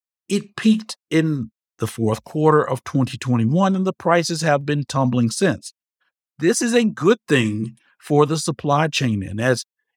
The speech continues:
we seem to have a gloom and doom about there being a recession, one of the better things that I see going forward is that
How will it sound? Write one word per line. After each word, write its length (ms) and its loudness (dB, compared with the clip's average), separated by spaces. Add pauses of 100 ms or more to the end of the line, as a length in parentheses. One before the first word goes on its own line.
we 160 0
seem 280 0
to 40 -2
have 200 2
a 60 0
gloom 300 0
and 120 -2
doom 320 0
about 240 -4
there 100 -6
being 300 0
a 40 -6
recession, 760 0 (600)
one 220 2
of 140 2
the 80 -2
better 480 0
things 480 -4
that 100 0
I 140 0
see 240 -4
going 320 0
forward 340 4
is 120 -6
that 200 -2